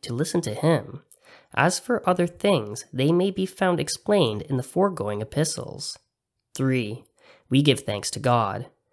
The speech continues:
He praises the faith and love of the Colossians that he may encourage them the more to alacrity and constancy of perseverance.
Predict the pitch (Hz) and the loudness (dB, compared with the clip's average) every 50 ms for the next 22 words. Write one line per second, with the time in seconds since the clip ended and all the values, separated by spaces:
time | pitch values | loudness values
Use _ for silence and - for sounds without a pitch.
0 | _ _ _ _ _ - - 190 226 247 247 - - - 151 185 196 160 123 107 | _ _ _ _ _ -8 -2 0 0 0 -2 -4 -2 2 4 4 4 2 0 -2
1 | 107 117 123 - - 147 151 151 123 - - - - 135 147 175 151 117 113 139 | -4 -8 -8 -4 0 2 2 2 2 -2 -6 -4 0 2 4 4 4 4 4 4
2 | 151 120 110 101 - - 120 117 113 - - 117 120 131 156 180 - - - 104 | 4 4 2 -2 -4 -8 -8 -8 -8 -6 -2 0 2 2 2 2 0 -4 -8 -8
3 | 98 - - - - _ - - - - - 104 113 - - 160 180 175 165 175 | -10 -10 -12 -12 -14 _ -20 -20 -14 -8 -6 -6 -6 -2 0 2 2 4 4 4
4 | 190 180 123 101 95 - - 147 143 123 135 110 110 135 156 165 156 127 110 107 | 4 2 2 0 -2 -2 0 0 0 0 0 0 2 4 4 4 4 2 0 -2
5 | 107 113 131 151 151 131 107 107 107 - - - - - - 120 113 110 113 123 | 0 2 4 6 6 4 4 2 -4 -8 -10 -20 -8 -4 -2 0 0 2 0 0
6 | 156 180 - - 110 104 101 101 101 - _ - - 117 - - - 151 180 - | 0 -2 -4 -6 -8 -8 -8 -10 -12 -14 _ -10 -10 -8 -6 -2 0 0 0 2
7 | - 180 170 - - 113 107 107 - - - - - - - 104 104 120 139 143 | 0 0 0 -2 -6 -8 -8 -10 -12 -8 -4 -4 -2 -2 -4 -4 -2 0 2 2
8 | 123 - - - - - - - | 2 0 -4 -10 -12 -12 -12 -12